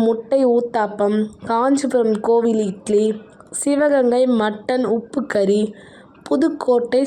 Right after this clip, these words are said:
சுக்குமல்லி காஃபி. இந்த மாதிரி பார்த்தீங்கன்னா, ஒவ்வொரு மாநிலத்திலையும் எந்தெந்த, ஒவ்வொரு மாவட்டத்திலையும் பார்த்தீங்கன்னா, எந்தெல்லாம் ஸ்பெஷலான உணவுகளோ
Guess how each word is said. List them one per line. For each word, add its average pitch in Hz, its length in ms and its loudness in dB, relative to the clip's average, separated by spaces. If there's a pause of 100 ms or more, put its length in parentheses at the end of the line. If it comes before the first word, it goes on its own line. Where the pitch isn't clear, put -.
(140)
சுக்குமல்லி 240 720 0
காஃபி. 190 380 -2 (300)
இந்த 294 200 4 (100)
மாதிரி 247 200 2 (100)
பார்த்தீங்கன்னா, 196 540 2 (300)
ஒவ்வொரு 285 600 2 (200)
மாநிலத்திலையும் 220 960 2
எந்தெந்த, 277 500 2 (120)
ஒவ்வொரு 262 340 4 (140)
மாவட்டத்திலையும் 240 720 0
பார்த்தீங்கன்னா, 208 360 0 (200)
எந்தெல்லாம் 285 500 2
ஸ்பெஷலான 247 720 0
உணவுகளோ 208 420 0